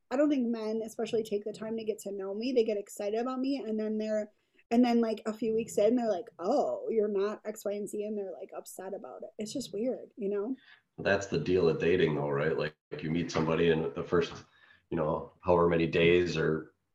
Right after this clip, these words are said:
Speaker 2: or weeks or whatever, it's, it's, you know,
Speaker 1: Yeah.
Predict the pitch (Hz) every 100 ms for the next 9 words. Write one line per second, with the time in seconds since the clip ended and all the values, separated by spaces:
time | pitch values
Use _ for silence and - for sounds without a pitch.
0 | _ - 78 78 78 - - - _ _
1 | _ _ _ _ _ _ _ _ _ _
2 | - - - - _ - 92 95 95 -
3 | 80 82 87 90 87 82 82 - - -
4 | - _ - - - - 147 - - -
5 | - _ _ _ - _ _ - - -
6 | _ _ _ _ _ 262 208